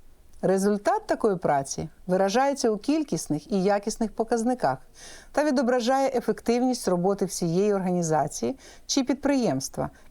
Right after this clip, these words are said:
і кожного працівника окремо. Однак цього не можна сказати про управління в державному секторі,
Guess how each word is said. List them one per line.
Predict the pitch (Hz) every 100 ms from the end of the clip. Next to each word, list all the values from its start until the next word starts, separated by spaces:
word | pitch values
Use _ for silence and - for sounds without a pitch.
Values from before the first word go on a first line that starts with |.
| -
і | 269
кожного | 262 247 269 269 262
працівника | - - 147 151 147 147 147
окремо. | - 120 120 - 139 - - - - - - - - - - -
Однак | 247 370 453
цього | - 294 269
не | 285 277
можна | 254 247 214 185
сказати | - 170 170 226 247
про | 247 -
управління | 175 175 165 208 226
в | 170
державному | 151 151 156 156 151
секторі, | 151 - - - - 151